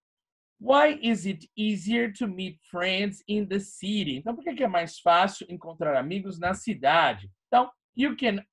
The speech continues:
walk in cafes or get a bus." Então, você tem algumas possibilidades, alguns lugares para encontrar os amigos, tomar um ônibus. Então, por isso que fica muito mais fácil de encontrar os amigos, né?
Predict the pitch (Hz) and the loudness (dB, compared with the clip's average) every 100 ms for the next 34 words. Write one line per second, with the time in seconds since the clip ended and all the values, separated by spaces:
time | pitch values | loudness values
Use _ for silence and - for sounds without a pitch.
0 | _ 156 165 180 185 269 262 190 - 143 | _ -6 6 8 8 6 4 -10 -6 -6
1 | 147 214 220 - 202 196 190 151 127 120 | 2 2 2 2 4 4 0 -4 -6 -4
2 | 123 175 - - 160 165 151 143 _ _ | 2 2 2 0 6 6 6 0 _ _
3 | _ - 202 226 226 240 180 190 170 196 | _ -2 0 0 -2 -2 0 0 0 0
4 | 214 - 233 233 - 208 233 220 143 165 | 0 0 -2 -2 -2 -8 -4 -4 2 4
5 | 202 143 113 _ _ _ - 185 240 214 | 6 4 0 _ _ _ -2 0 -2 0
6 | 262 180 170 185 185 - 180 175 160 156 | -2 6 6 8 4 -6 -8 -6 -8 0
7 | 135 135 170 240 175 208 165 135 - 123 | 0 0 -2 -2 -2 -4 -4 -10 -8 -2
8 | 117 208 233 170 185 196 180 147 120 _ | 0 0 -4 -2 2 4 4 0 -10 _
9 | _ _ _ 214 220 220 233 269 226 214 | _ _ _ 2 4 -2 -2 -4 -4 -4
10 | 196 180 170 220 - 196 247 - - - | -2 -2 0 -6 -2 0 0 -2 -8 2
11 | 180 190 196 196 190 196 151 _ 156 190 | 4 4 0 -8 -8 -10 -14 _ 2 4
12 | - _ _ _ 240 254 247 - 233 247 | 2 _ _ _ 8 8 6 0 0 2
13 | 165 208 185 117 104 _ _ _ 147 185 | 2 -2 -2 -8 -18 _ _ _ -2 -2